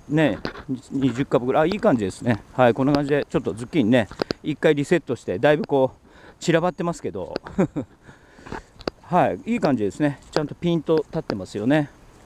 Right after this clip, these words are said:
はい、いい感じですね。この、あの、稲わらが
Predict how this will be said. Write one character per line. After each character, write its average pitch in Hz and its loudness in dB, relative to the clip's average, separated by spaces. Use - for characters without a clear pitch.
は 123 4
い、 90 -6
い 170 2
い 135 0
感 101 0
じ 78 -6
で 67 -10
す - -6
ね。 135 2
こ 185 -2
の、 185 0
あ 139 2
の、 131 2
稲 180 4
わ 202 4
ら 202 4
が 185 0